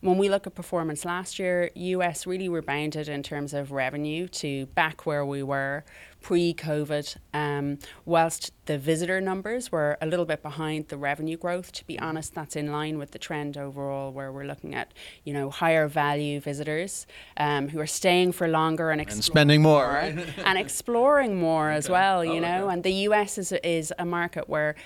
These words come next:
Speaker 1: folks do tend to stay longer with us, eight days on average, exploring the regions and everything that the island of Ireland has to offer. So thank you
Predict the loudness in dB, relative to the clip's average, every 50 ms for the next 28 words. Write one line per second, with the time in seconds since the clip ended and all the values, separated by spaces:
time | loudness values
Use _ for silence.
0 | -20 -12 -6 -2 0 0 0 -2 -6 -4 -4 -4 -4 -4 -4 -4 -4 -4 -6 -8
1 | -10 -8 -4 -2 -2 -2 0 0 -2 -2 -2 -2 -2 -2 -2 -2 -2 -2 -2 -4
2 | -4 -6 -4 -4 -4 -4 -2 -2 0 0 0 0 -2 -2 -4 -4 -2 -2 -2 -2
3 | -4 -4 -2 -4 -4 -4 -6 -10 -8 -8 -8 -6 -4 -2 0 2 4 4 4 2
4 | 2 0 0 -2 -2 -2 -2 -2 -2 -2 -2 -2 -4 -2 -2 -2 -4 -4 -6 -6
5 | -6 -6 -6 -6 -8 -6 -4 -4 -2 -2 -4 -6 -8 -6 -6 -4 -4 -4 -4 -8
6 | -10 -10 -10 -10 -10 -10 -10 -10 -8 -6 -6 -6 -6 -6 -8 -10 -8 -8 -8 -8
7 | -8 -8 -12 -16 -18 -18 -20 _ -4 2 2 4 4 2 0 -4 -4 -2 -2 -2
8 | -4 -6